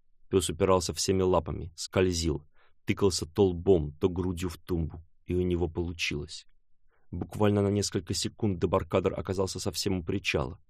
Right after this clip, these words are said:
Его даже ударило бортом, и в этот момент мы подскочили и прыгнули, все трое, и оказались на суше. Но это было последнее усилие Шута. Удар отбросил дебаркадер, верёвку сорвало с тумбы, и пёс запутался в ней.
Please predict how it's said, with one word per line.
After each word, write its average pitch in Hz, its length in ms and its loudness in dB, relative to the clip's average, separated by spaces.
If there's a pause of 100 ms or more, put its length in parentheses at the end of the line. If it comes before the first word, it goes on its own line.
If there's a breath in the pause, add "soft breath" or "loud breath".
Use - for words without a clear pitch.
(340)
Его 95 200 2
даже 95 360 0
ударило 92 500 2
бортом, 87 560 -2 (480)
и 92 60 0
в 87 80 0
этот 90 200 -8
момент 90 360 -2
мы 90 100 -2
подскочили 87 640 -6
и - 80 -8
прыгнули, - 640 -6
все - 200 -4
трое, 80 400 -2 (200)
и 90 80 -2
оказались 85 480 -2
на 87 100 -2
суше. - 420 -10 (680)
Но 95 160 0
это 92 140 0
было 90 180 2
последнее 85 580 -2
усилие 82 440 -4
Шута. 78 480 -6 (520 loud breath)
Удар 104 320 2
отбросил 101 540 2
дебаркадер, 92 720 0 (220)
верёвку 90 400 0
сорвало 90 400 0
с 87 100 -8
тумбы, 85 420 -4 (120)
и 82 60 -14
пёс 87 240 -2
запутался - 600 -8
в - 60 -8
ней. - 240 -10